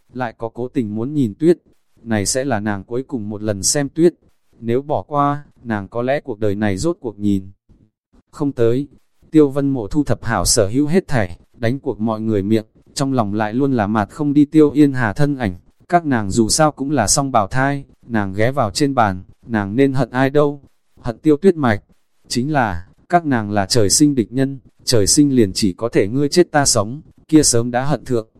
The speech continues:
lại không kém này một cọc. Hận Ngọc Ánh Lâu, hận thì thế nào, hắn là hoàng tử, lại có Ngọc Khanh Đông che chở, hận cũng bất quá trùng xà oán long. Nhắm mắt lại,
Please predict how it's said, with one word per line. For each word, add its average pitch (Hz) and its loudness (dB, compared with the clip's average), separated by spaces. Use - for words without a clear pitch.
lại 120 -4
không 143 -6
kém 127 0
này 131 2
một 104 -6
cọc. - -2
Hận 113 2
Ngọc 110 -2
Ánh 117 -2
Lâu, 147 2
hận 120 -8
thì 104 0
thế 113 -4
nào, 107 -2
hắn 120 -4
là 139 -2
hoàng 104 -4
tử, 101 0
lại 120 -6
có 117 -6
Ngọc 143 -4
Khanh 143 -4
Đông 139 -2
che 143 0
chở, 95 2
hận 120 -6
cũng 131 -8
bất - 2
quá 120 -2
trùng 113 -4
xà 101 2
oán 110 -4
long. 143 -2
Nhắm 117 -2
mắt 170 0
lại, 127 -4